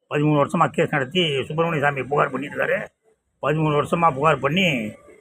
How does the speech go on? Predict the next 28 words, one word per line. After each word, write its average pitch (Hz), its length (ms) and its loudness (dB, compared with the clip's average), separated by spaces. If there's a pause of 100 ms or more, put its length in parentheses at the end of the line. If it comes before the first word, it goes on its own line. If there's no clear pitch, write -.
(100)
இப்பதான் 143 340 2
குற்றப்பத்திரிகை 135 520 0
தாக்கல் 131 260 2
செய்திருக்காங்க. 117 440 0 (560)
அமலாக்க 151 400 2
பிரிவின் 147 420 -2
பிடியில் 139 440 0
சோனியா, 143 460 0
ராகுலாம். 123 480 0 (1600)
இது 147 200 -2
வந்து 151 520 2
இந்த 151 220 2
ப-, 147 180 -4
இந்த 151 220 0
செய்தி 156 260 0
வந்து 147 240 0
ரெ-, 151 240 -2
இருபது 165 360 0
பதினொன்னு 160 480 4 (880)
ரெண்டாயிரத்தி 156 360 2
இருபத்தி 156 300 2
ரெண்டு 151 180 -2
துக்ளக். 151 400 -6 (1300)
இரு-, 151 280 -2
ரெண்டாயிரம், 151 320 4
மூணு 160 180 0
வருஷத்துக்கு 151 420 2
முன்னாடி 151 200 6